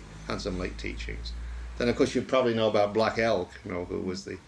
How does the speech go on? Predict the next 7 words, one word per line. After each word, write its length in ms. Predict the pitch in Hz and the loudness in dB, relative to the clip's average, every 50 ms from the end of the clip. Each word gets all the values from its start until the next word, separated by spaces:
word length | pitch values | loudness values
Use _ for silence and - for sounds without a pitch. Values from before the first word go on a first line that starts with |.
| - - - - - - - - - - - | -20 -20 -20 -20 -20 -20 -20 -20 -16 -8 -6
the 120 | - 147 | -4 0
Lakota 640 | 92 104 98 - 117 117 120 120 - 113 95 90 92 | 0 0 0 2 4 4 4 4 2 0 -2 -2 -2
medicine 380 | 98 95 92 92 - - 98 | -2 -2 -2 -2 -2 -4 -4
man, 140 | 92 92 92 | -4 -2 -2
who 100 | 98 101 | 0 -2
similarly 640 | 95 - - 139 131 123 117 107 104 101 95 95 95 | 0 2 2 2 2 2 2 0 2 2 2 2 0
was, 340 | 92 95 92 - - - | 0 -2 -4 -6 -12 -16